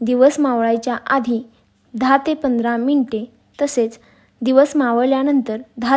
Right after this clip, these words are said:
ते पंधरा मिनिटांनी पूजा केल्यास भगवान शिव, माता पार्वती तसेच भगवान शनिदेव यांची असीम कृपा मिळते. संध्याकाळी शमी वृक्षाखाली मोहरीच्या तेलाचा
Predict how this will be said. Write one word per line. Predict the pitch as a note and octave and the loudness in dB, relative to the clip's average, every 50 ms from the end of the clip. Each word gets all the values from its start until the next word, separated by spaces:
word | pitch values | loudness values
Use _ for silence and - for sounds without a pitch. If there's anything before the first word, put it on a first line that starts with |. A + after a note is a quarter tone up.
| C4+ | 0
ते | C#4+ D#4 | 0 -4
पंधरा | D4+ D#4 C4+ A#3+ A3+ A3+ A#3 A#3+ | -2 -2 -2 -2 0 0 0 0
मिनिटांनी | B3 B3+ B3+ B3+ - B3+ A3+ G#3+ G#3 A#3 C4 - - _ _ _ _ - | 0 0 0 0 -2 -4 -4 -4 -6 -6 -10 -12 -20 _ _ _ _ -2
पूजा | C4 B3 A3+ C4 C4 | -2 2 2 2 2
केल्यास | B3+ - C4+ A#3 G#3 G3+ A3+ - - - | 2 0 -2 -2 -2 -4 -8 -10 -10 -8
भगवान | B3 A3+ C4 C4 A#3 A3 A#3+ B3+ C4+ C#4+ | -2 0 0 0 0 0 -2 0 -2 -2
शिव, | C4+ - - D#4 C4 B3 B3+ - - - _ _ - | -4 -2 0 0 0 0 -4 -10 -20 -20 _ _ -2
माता | B3 B3 A#3+ A#3 - C4+ | 0 0 0 2 2 0
पार्वती | C#4 C4+ - D4+ C#4+ B3 A#3 A3+ A#3 A3+ B3 - - _ _ _ _ C#4 | 2 2 0 2 2 2 0 -2 -4 -8 -12 -12 -16 _ _ _ _ -2
तसेच | C4+ C4+ B3+ A#3 A#3 A#3 - - - _ _ _ | 0 2 0 0 0 -2 -16 -20 -20 _ _ _
भगवान | A#3 C4 C4+ B3 A#3 B3 B3+ B3 A#3 C#4 - - _ _ _ _ _ _ _ _ | 0 2 2 4 4 2 2 2 0 -4 -8 -14 _ _ _ _ _ _ _ _
शनिदेव | - - - D4 D4 C#4+ B3+ A#3+ A3+ A#3 A#3 - _ | -6 0 2 2 4 4 4 2 0 0 -2 -10 _
यांची | - C4 C4 C4 C4 A#3 - - A3+ G#3+ A#3+ - _ _ _ | -4 0 0 0 0 0 -2 -6 -6 -6 -6 -12 _ _ _
असीम | B3+ C4 C4 - D#4+ E4 F4 | -6 -6 -2 0 -2 0 0
कृपा | E4 - C#4 A3 - A3+ A#3 | -2 -4 -6 -2 -2 -2 0
मिळते. | A#3+ C4 B3+ A#3 A#3+ - A3+ A3+ - _ _ _ _ | 2 2 0 0 -4 -8 -14 -14 -16 _ _ _ _
संध्याकाळी | - - C4 B3 A#3+ A#3+ B3 B3 C#4+ C4 A3+ A3 A#3 - - - - - - | -4 -2 0 2 4 2 2 4 2 0 0 0 -2 -8 -14 -20 -20 -20 -14
शमी | - - - C4 B3+ B3 B3+ A#3+ A#3+ B3 - - - - - - _ | -6 0 2 2 4 4 2 0 0 -4 -8 -18 -20 -20 -20 -10 _
वृक्षाखाली | C4 C4 C4 - - C#4+ C#4 C#4 C#4 B3+ A3+ A#3 B3+ - _ _ _ - | 0 2 2 4 2 2 2 2 2 0 0 0 -6 -10 _ _ _ -2
मोहरीच्या | B3+ C4 C4 B3+ A#3 C4 A#3+ - D4 | 0 2 2 2 2 0 0 0 -2
तेलाचा | C#4+ - C4+ A#3 A3 A3+ A#3 A3+ - G#3+ | 0 2 0 0 2 0 -2 -2 -4 -8